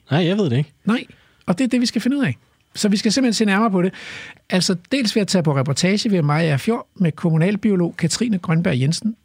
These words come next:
Speaker 2: og dels ved at jeg inviterer to forskerkolleger i studiet, som jeg har været så heldig at lave et forskningsprojekt sammen med. Og det er postdoc og biolog Piel Birkefeldt Møller Pedersen, som sidder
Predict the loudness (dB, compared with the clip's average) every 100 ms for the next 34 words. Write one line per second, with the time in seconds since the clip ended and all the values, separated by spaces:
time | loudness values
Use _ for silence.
0 | _ -4 -4 -2 -4 -4 0 2 2 2
1 | 2 0 0 0 0 -2 -4 -4 -2 -2
2 | -2 -4 -2 0 0 0 -2 -2 -6 _
3 | _ _ _ _ _ -10 0 2 2 2
4 | 2 0 0 0 0 -2 0 -2 -4 -6
5 | -6 -4 -2 -4 -4 -4 -4 -2 -4 0
6 | 0 0 -6 -20 -20 -20 -20 -20 -20 -16
7 | -4 -2 0 0 0 -2 -2 -2 0 0
8 | 0 -2 _ _ _ _ _ _ -4 -2
9 | -2 -2 0 0 -2 -4 -2 -2 -2 -8
10 | _ -4 -2 0 0 0 -2 -2 -2